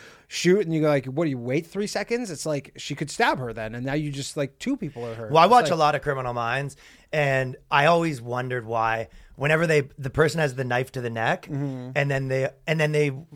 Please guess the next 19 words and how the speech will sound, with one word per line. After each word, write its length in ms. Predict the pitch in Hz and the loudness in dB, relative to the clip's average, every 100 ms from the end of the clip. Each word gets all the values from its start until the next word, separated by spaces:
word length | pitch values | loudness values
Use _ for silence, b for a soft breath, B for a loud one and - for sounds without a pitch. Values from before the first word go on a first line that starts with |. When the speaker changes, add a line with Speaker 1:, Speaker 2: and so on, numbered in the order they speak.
| - | -6
Speaker 2:
they 160 | 139 131 | -4 0
go, 500 | 135 131 131 131 - | 2 4 2 0 -4
they're 220 | 127 151 | 2 4
ready 220 | 143 135 | 6 2
to 100 | 123 | 0
shoot 300 | 110 160 156 | -2 -4 -4
the 60 | 127 | -4
person. 500 | 123 104 - 120 127 | -4 -4 -6 -10 -8
Speaker 1:
Yeah. 300 | 127 120 113 | -8 -6 -2
Speaker 2:
And 100 | 156 | -2
sometimes 680 | - 190 190 175 160 151 147 | 2 4 4 2 0 0 -2
they 140 | 135 135 | -4 -4
slit 320 | - 151 143 | -2 -4 -4
the 100 | 117 | -6
throat. 440 | 147 185 117 - | 2 2 2 -2
Speaker 1:
Yeah. 320 | - 156 117 120 | -4 -2 -2 -2
Speaker 2:
And 100 | 165 | -2
you 100 | 165 | 2
go, 360 | 160 147 135 | 4 4 2